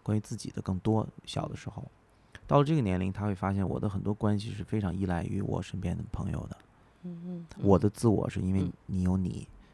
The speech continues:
Speaker 1: 我才有我的自我，它是一个有意识的行为。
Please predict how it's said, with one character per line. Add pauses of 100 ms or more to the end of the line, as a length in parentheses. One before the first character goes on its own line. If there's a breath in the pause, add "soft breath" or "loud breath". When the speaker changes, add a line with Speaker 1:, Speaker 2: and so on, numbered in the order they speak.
(300 soft breath)
Speaker 1:
我
才
有
我
的
自
我，
它
是
一
个 (340)
有
意
识
的
行
为。